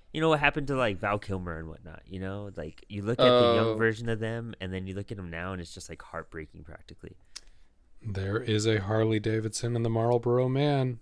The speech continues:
Speaker 3: on Blu-ray. Shout Factory put it out.
Speaker 1: Oh, wow.
Speaker 3: Just bought it.
Speaker 1: There you
Speaker 3: Thank
Speaker 1: go.
Speaker 3: you
Speaker 1: <laughs>
Speaker 3: for fueling my addiction.
Speaker 1: Dude, let me, when you rewatch it, I'll
Speaker 2: This happens
Speaker 1: rewatch
Speaker 2: a
Speaker 1: it. Let
Speaker 2: lot.
Speaker 1: me know. I, I have it. <laughs> It's just sitting on my shelf. I've been wanting to rewatch it for a bit.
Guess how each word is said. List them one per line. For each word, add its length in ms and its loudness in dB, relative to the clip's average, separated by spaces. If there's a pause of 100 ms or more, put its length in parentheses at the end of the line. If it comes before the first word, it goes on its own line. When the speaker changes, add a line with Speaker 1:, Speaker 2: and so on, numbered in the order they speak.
(100)
Speaker 3:
on 300 -6
Blu-ray. 720 2
Shout 340 -4
Factory 360 -4
put 180 -4
it 120 -2
out. 320 -2
Speaker 1:
Oh, 160 -4
wow. 340 -8 (840)
Speaker 3:
Just 380 2
bought 260 0
it. 120 -6
Speaker 1:
There 100 0
you 140 4
Speaker 3:
Thank 160 4
Speaker 1:
go. 120 0
Speaker 3:
you 120 0
Speaker 1:
<laughs> 20 0
Speaker 3:
for 640 4
fueling 480 12
my 180 10
addiction. 600 6 (680)
Speaker 1:
Dude, 240 2 (340)
let 200 4
me, 160 2
when 160 6
you 140 6
rewatch 400 4
it, 80 4
I'll 160 8
Speaker 2:
This 80 10
happens 260 10
Speaker 1:
rewatch 60 6
Speaker 2:
a 20 6
Speaker 1:
it. 60 6
Let 100 6
Speaker 2:
lot. 100 6
Speaker 1:
me 60 2
know. 240 4
I, 280 4
I 100 6
have 300 4
it. 140 4
<laughs> 20 0
It's 200 2
just 220 8
sitting 220 6
on 80 8
my 100 12
shelf. 240 12
I've 100 6
been 160 10
wanting 200 4
to 60 -2
rewatch 380 0
it 100 -10
for 140 -2
a 60 -2
bit. 260 -2